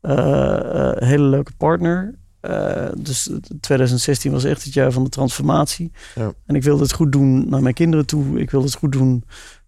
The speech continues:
Speaker 1: naar mijn ex toe. En ik, en ook, eh, naar mijn, eh, eh, nieuwe lieve vriendin. Ik wilde echt even tijd nemen om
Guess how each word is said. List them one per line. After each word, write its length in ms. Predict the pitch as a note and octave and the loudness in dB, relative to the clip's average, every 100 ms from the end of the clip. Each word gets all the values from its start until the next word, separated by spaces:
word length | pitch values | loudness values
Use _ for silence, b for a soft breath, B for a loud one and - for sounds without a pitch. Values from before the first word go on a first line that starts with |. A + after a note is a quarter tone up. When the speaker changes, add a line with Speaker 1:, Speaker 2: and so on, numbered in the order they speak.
| - | -2
Speaker 1:
naar 120 | C#3+ | 0
mijn 120 | D3 | 2
ex 200 | D#3 - | 2 2
toe. 300 | D#3 C#3+ C#3 | 2 4 2
En 120 | - | 2
ik, 220 | D3 - - | -2 -4 -10
en 520 | - C#3 C#3+ C3 A#2+ | -2 0 2 0 0
ook, 220 | C#3+ B2+ | -2 -4
eh, 220 | - - E3 | -6 -6 -4
naar 200 | C#3 C#3 | -2 0
mijn, 300 | C#3 C3 C3 | 0 2 0
eh, 760 | C3+ C#3 C3+ - - - - C3 | 0 0 0 -2 -4 -2 -2 -2
eh, 60 | C3+ b b b _ | -6 b b b _
nieuwe 260 | D3 E3 D#3+ | 2 4 4
lieve 240 | D3+ C3 | 2 0
vriendin. 420 | B2+ D3 D3+ C#3 | -2 -2 2 2
Ik 140 | D3+ C3+ | 2 4
wilde 220 | C3+ C#3 | 4 4
echt 180 | - - | 2 0
even 180 | B2+ | 0
tijd 260 | - C#3 C3+ | 2 2 4
nemen 320 | C#3 C3 C3 | 2 2 2
om 320 | - B2+ B2 | 0 0 0